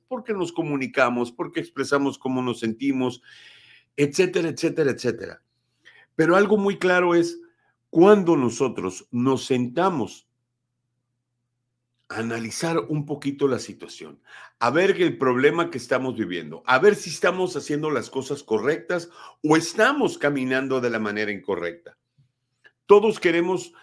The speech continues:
un acelere de inmediato. De hecho, cuando queremos obtener resultados inmediatos, la impaciencia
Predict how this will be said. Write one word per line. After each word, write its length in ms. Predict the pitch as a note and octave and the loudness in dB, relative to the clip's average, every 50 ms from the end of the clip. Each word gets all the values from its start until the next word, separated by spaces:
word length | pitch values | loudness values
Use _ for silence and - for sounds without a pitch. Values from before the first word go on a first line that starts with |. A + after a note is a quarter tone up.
| - - - - _ _ _ | -20 -20 -20 -20 _ _ _
un 260 | - D#3+ E3 F3+ F#3 F#3 | 2 4 4 4 4 2
acelere 920 | F3+ - - - D#3+ C#3+ C3+ C3 C3 C#3+ D3+ E3+ F3 F3 F#3 F#3 E3+ - D3+ | 0 0 0 2 4 4 4 4 2 2 2 2 2 2 0 -2 -4 -6 -6
de 140 | C#3+ D3 C#3+ | -2 0 0
inmediato. 560 | C#3 B2+ B2 A#2+ B2 D3+ E3+ E3+ E3+ D#3+ D3 | 0 0 0 0 0 0 0 0 -2 -2 0
De 180 | C3+ C3 C#3+ | 2 2 2
hecho, 440 | D#3+ D3+ - - F3+ F3 E3 E3+ - - _ _ _ _ _ _ _ _ _ _ _ _ _ _ _ _ _ _ | 2 0 0 0 0 0 0 -4 -10 -20 _ _ _ _ _ _ _ _ _ _ _ _ _ _ _ _ _ _
cuando 800 | - B2+ C3 C#3 C3+ C3+ C3 C3 B2+ C3 C3+ C3 C3 C3+ C3+ C3+ | 0 4 6 6 6 6 4 2 2 4 4 4 4 2 2 4
queremos 380 | - C#3+ D3 F#3 G#3 A3 G#3+ A3+ | 6 6 6 6 4 2 2 0
obtener 380 | G#3 G#3+ - D#3+ D#3 E3+ F#3 | 0 0 0 -2 0 0 0
resultados 640 | G3 G#3 - - E3 C#3 C3+ D#3 E3+ G3 F3+ - - | -2 -2 -4 -4 -8 -4 -2 0 0 0 0 -2 -4
inmediatos, 880 | D#3+ C#3+ C3 B2 A#2+ A#2+ D3 F3+ G3 G3 E3+ - C#3+ A#2 A2+ - _ _ | -6 -4 -4 -4 -4 -2 -2 -2 -4 -4 -4 -8 -8 -8 -10 -12 _ _
la 300 | - C#3+ C#3+ D3 C#3 C#3 | -4 0 2 2 2 2
impaciencia 1160 | C#3 C3+ C3+ B2 B2 C#3+ C3+ B2+ - - - F3 F#3+ A#3 C#4 C#4 A#3 - - D3 A#2 F#2 E2+ | 0 -2 -2 0 2 2 2 2 0 -6 -8 -8 -6 -6 -6 -6 -6 -6 -6 -6 -6 -8 -8